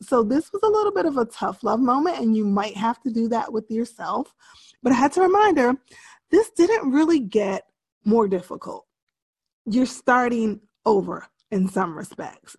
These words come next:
You're not starting from where you were, but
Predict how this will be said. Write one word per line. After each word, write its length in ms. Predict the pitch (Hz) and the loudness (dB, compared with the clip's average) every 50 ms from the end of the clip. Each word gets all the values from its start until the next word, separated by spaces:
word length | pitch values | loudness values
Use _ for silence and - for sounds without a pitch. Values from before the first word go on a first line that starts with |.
| _ _ | _ _
You're 180 | - 196 214 208 | -4 0 0 2
not 260 | 196 196 196 220 247 | 2 2 0 0 -2
starting 340 | - - 294 285 330 349 359 | 0 0 2 2 2 0 0
from 240 | 349 349 311 294 285 | 0 -2 -2 0 -2
where 220 | 285 285 277 269 | -2 -2 -2 -2
you 200 | 262 233 233 220 | -2 -2 -2 -2
were, 400 | 208 269 330 320 240 208 208 214 - - - _ _ _ _ _ | -2 -2 -2 -2 -4 -6 -6 -8 -12 -16 -20 _ _ _ _ _
but 480 | - 220 190 277 285 277 247 220 202 - | -8 -2 2 4 4 4 4 0 -2 -6